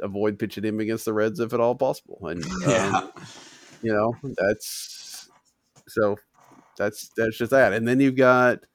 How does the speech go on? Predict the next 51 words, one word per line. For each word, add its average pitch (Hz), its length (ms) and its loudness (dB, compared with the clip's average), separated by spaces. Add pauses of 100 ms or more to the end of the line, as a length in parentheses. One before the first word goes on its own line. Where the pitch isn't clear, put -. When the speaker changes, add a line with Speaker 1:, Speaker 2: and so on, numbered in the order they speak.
(500)
Speaker 1:
you 123 80 2
know, 120 60 4
you 120 100 4
got 113 140 2
Steven 147 280 4
Matz 123 280 2
going 113 200 0
today, 107 460 2 (320)
and 104 80 -6
we'll 101 80 -2
have 101 120 -4
to - 60 -16
see 110 180 0
how 98 160 2
that 92 260 -2
goes 113 200 -2
'cause 101 140 -8
he 98 80 -4
hasn't 95 260 -4
pitched - 260 -8
in 95 180 -4
forever. 90 320 -4
You 95 80 -4
know, 90 80 -2
he's 87 100 -2
supposed - 240 -8
to 110 80 -2
pitch - 160 -8
Sunday 104 380 -2
and 87 180 -4
didn't 95 360 -6
with - 140 -6
the 92 80 -6
rain 92 220 -2
out. 95 260 -4 (680)
Um, 95 320 0
and 98 100 -4
then 104 80 -4
you've 98 120 -4
got - 120 -6
Michael. 104 320 -2
So 139 100 -4
you 147 40 0
still 247 160 -4
got 202 80 6
a 127 40 0
chance 127 200 2
to 110 80 -4
win 101 100 -2
the 85 60 -6
series. 90 540 -4